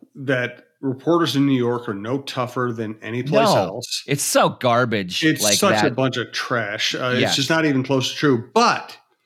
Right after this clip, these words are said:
Speaker 1: I could see Aaron Rodgers coming from, hey, being the fresh new story and, and coming up through the ranks and being kind of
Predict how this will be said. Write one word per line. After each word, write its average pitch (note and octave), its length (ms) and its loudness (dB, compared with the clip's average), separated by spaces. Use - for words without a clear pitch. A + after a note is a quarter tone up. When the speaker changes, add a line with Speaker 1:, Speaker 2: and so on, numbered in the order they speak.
Speaker 1:
I E3 140 2
could E3 160 -4
see C#3+ 260 0
Aaron C3+ 240 0
Rodgers C3 720 -2
coming D3 320 0
from, A#2 500 -2
hey, C#3 180 0
being B2 220 -2
the A2+ 80 -4
fresh C#3 480 -4
new C3+ 200 0
story B2+ 680 -2
and, G#2+ 220 -6
and A2+ 560 -12
coming C#3 220 2
up C3 180 -2
through C3 160 -4
the A#2 120 -2
ranks B2 520 -2
and G#2+ 140 -6
being A#2+ 360 -4
kind C3+ 160 0
of A2+ 240 -6